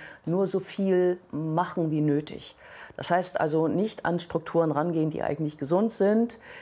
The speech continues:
sondern eigentlich nur das reparieren, was kaputt ist. Bei dieser Operation hier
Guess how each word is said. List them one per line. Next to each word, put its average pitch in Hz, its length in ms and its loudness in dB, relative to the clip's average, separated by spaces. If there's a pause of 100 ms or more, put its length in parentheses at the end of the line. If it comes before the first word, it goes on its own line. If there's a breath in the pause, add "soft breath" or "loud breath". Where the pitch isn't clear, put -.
sondern 165 440 0 (200)
eigentlich 180 440 0
nur 190 220 4
das 175 340 -2 (100)
reparieren, 165 520 0
was 151 160 -2
kaputt - 380 -6
ist. - 280 -10 (380 loud breath)
Bei 131 80 -2
dieser 262 260 4
Operation 156 640 -2
hier 202 320 0